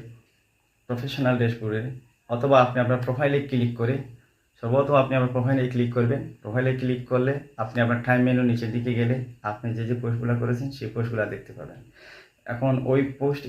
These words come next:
যে পোস্টটিকে আপনি পিন করতে চাইছেন সেই পি-, পোস্টের ডান পাশে উপরে থ্রি ডটস মেনু আছে, সেখানে আপনি ক্লিক করলে অনেকগুলো অপশন পাবেন। সর্বপ্রথমেই pin your post লেখা থাকবে, সেখান থেকে আপনি পিন করে দিতে পারেন।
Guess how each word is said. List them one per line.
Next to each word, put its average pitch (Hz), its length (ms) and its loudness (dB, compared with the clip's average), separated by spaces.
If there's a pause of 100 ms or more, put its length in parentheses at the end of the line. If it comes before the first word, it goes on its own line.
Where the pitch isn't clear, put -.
(100)
যে 127 160 2
পোস্টটিকে 139 500 -2
আপনি 123 200 0
পিন 123 180 0
করতে 120 200 0
চাইছেন 123 240 2 (120)
সেই 117 160 -2 (220)
পি-, 120 240 -4 (340)
পোস্টের 120 440 0 (360)
ডান 107 240 0
পাশে 120 220 0
উপরে 117 240 0
থ্রি 120 180 -4
ডটস 120 260 0
মেনু 113 240 0
আছে, 120 120 -6 (140)
সেখানে 123 300 -2
আপনি 120 120 -2 (100)
ক্লিক 120 240 0
করলে 120 160 0 (100)
অনেকগুলো 117 360 0
অপশন 120 240 -2
পাবেন। 120 200 -4 (160)
সর্বপ্রথমেই 127 640 0 (760)
pin 147 200 -4 (120)
your 123 220 4
post 120 280 2 (240)
লেখা 113 260 -2
থাকবে, 117 260 0 (500)
সেখান 147 320 -2
থেকে 139 220 0
আপনি 120 200 2
পিন 120 180 2
করে 117 200 0
দিতে 113 220 -6
পারেন। 131 200 -2